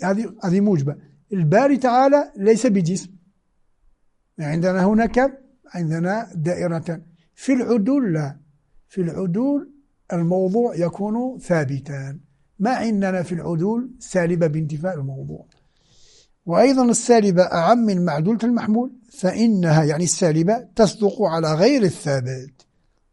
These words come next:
كشريك الباري، تقول: "شريك الباري ليس ب-، آه، عالم". نعم. ليس بمتزوج. <laughs> نعم، حتى هذا. إن أصلًا هو غير موجود هو. اسلب عنه ما تشاء. ليس بخشب، ليس ب-،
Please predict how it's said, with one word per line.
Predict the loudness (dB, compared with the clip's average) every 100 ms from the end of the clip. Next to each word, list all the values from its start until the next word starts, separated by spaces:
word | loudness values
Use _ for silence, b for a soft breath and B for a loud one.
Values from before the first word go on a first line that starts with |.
| _ _ _ _ _ _
كشريك | -4 -2 -2 0 2 2 0
الباري، | 0 0 -2 -6
تقول: | -8 -8
"شريك | -2 0 2 0 0
الباري | -2 0 0 0
ليس | 0 0
ب-، | -2 0 -2 -2 -4 -10 _ _ _ _ _ _ -18 -10
آه، | -8 -6
عالم". | -4 -2 -2 -2 -8 -20 _ _ _ _ _ -8
نعم. | -6 -6 -12 -16 -20 -20 _ -10
ليس | -2 0 0
بمتزوج. | 0 0 0 0 2 0 -4 -10
<laughs> |
نعم، | -16 -14 -10 -4
حتى | -4 -2 -4
هذا. | -4 -6 -10 -14 b b -10
إن |
أصلًا | -8 -8 -8 -6 -6
هو | -4
غير | -2
موجود | -2 -4 -2 -4 -4
هو. | -6 -10 b b b b b _ -4
اسلب | -4 -2 0
عنه | 0 0 0
ما | 0
تشاء. | 0 -2 -4 -8 -2
ليس | -2 -2
بخشب، | -4 0 0 0 -2 -4
ليس | -8 -6
ب-، | -4 -4 -4